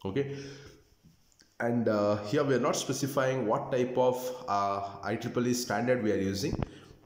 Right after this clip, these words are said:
uh, but when we are observing the data link layer, okay, so here we are using eight zero two dot one four dot four G, then one four, one five dot four E such type. Okay, so we can easily identify by this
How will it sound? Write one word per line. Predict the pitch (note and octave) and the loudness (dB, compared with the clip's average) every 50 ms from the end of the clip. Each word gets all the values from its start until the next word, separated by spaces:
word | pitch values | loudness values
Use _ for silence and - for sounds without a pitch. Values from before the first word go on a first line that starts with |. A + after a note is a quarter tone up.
| - - | -10 -4
uh, | G#2+ G#2+ G#2+ G#2+ G#2+ | -2 0 2 2 2
but | G#2+ B2+ B2 - | 2 0 0 2
when | C3 C#3 D#3 E3 | 2 2 4 6
we | F#3+ | 6
are | G3+ F#3 C#3 A2 | 6 6 6 4
observing | G#2+ - - E3 F3+ F#3+ D#3 A#2+ G#2 G#2+ G#2+ | 4 2 4 6 6 6 6 6 4 4 4
the | A2+ A2 | 4 4
data | G#2+ G#2+ G#2+ B2 C#3 C#3+ | 4 4 6 6 6 6
link | C#3+ B2+ D3 C3+ B2 | 6 4 0 2 4
layer, | G#2 A2 A#2 G#2 E2 D#2 - - - | 6 6 6 6 4 2 -2 -4 -4
okay, | A2+ G#2+ - A#2+ G2 F#2+ - | -4 -2 0 2 2 0 0
so | - - A#2+ | 2 2 2
here | A2 G#2+ B2+ C#3+ D#3 | 2 2 2 2 2
we | D3+ C3+ C3+ | 2 4 4
are | C3 B2 | 4 4
using | A#2+ B2 B2 B2 C3+ C#3 C3 A#2 | 4 4 2 2 2 0 0 0
eight | A2 A2+ A2 | 0 -2 -2
zero | A2 A#2+ C3 C3+ C3 | -2 0 0 2 2
two | B2+ A#2+ A2+ A2+ A2 | 0 0 0 0 2
dot | A#2 A#2 A#2 A2 - | 2 2 0 0 0
one | G2+ G#2 G#2+ A2+ | -2 -2 -2 -2
four | A2 G#2+ - A2 A2 G#2+ | -4 -4 -2 0 0 2
dot | G#2+ G#2 G#2 G2+ | 2 2 0 0
four | - - F#2+ G2 G2 F#2+ | -2 -2 0 0 0 0
G, | - - G#2+ G#2 G#2+ A#2 G#2+ - - - - - - - - | -2 -2 -2 -2 -4 -4 -6 -10 -16 -18 -20 -20 -12 -6 -2
then | G2+ G2+ G2+ | 0 0 2
one | G2+ G#2 A2 | 2 0 0
four, | G#2+ - - A2 G#2+ G#2+ G#2+ G#2+ | -2 -2 0 2 4 4 4 4
one | G#2+ G#2+ G#2+ - | 2 0 0 -2
five | - A2+ G#2+ G#2 | -2 -2 0 2
dot | G#2+ G2 F#2+ - | 2 0 0 -2
four | - - G#2+ G#2 G#2 G#2 | -2 0 0 0 0 0
E | A2 A#2+ B2+ C3+ | 0 -2 -2 -2
such | C3+ - B2+ - - - | -4 -4 -6 -6 -6 -4
type. | F#2 E2 E2 - | -4 -4 -4 -4
Okay, | - - - B2+ F#2+ D#2+ | -6 -6 -4 -4 -4 -4
so | - - - D#3 D3 | -4 -2 0 0 0
we | B2+ C#3 C#3+ | 0 -2 -4
can | C#3 F3 F3 E3 D#3 | -2 -2 -2 0 0
easily | B2+ A#2+ - D#3 D#3+ E3 D#3+ | 0 0 2 2 2 2 2
identify | C#3 A#2 A2+ A#2+ B2+ C3 C3+ - D3 C3+ | 2 2 0 0 -2 -4 -4 -2 -2 -2
by | B2 - A2 G#2 | 0 0 0 0
this | G2+ G#2+ A#2 G2 F2+ - - - - | 0 0 -2 -2 -2 -4 -6 -10 -12